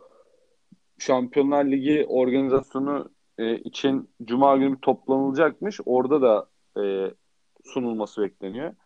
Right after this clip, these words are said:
Ya bu seneki rekabetin de birazcık içine etti gibi duruyor. Yani senin görüşlerin nedir Mehmet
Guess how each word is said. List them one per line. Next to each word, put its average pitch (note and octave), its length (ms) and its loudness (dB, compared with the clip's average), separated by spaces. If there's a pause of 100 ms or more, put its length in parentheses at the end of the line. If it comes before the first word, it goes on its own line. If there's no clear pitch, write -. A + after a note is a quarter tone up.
(500)
Ya G#2+ 240 0
bu A#2+ 80 -8
seneki C#3+ 420 -4
rekabetin C#3+ 680 0
de A2 280 -4 (160)
birazcık G2 460 -6 (280)
içine G2+ 540 -10 (300)
etti - 360 -8
gibi F#2+ 240 -2
duruyor. B2 460 -2 (880)
Yani A2 440 -2
senin D3+ 320 2
görüşlerin A#2+ 480 2
nedir G2 260 -2
Mehmet G2 420 -4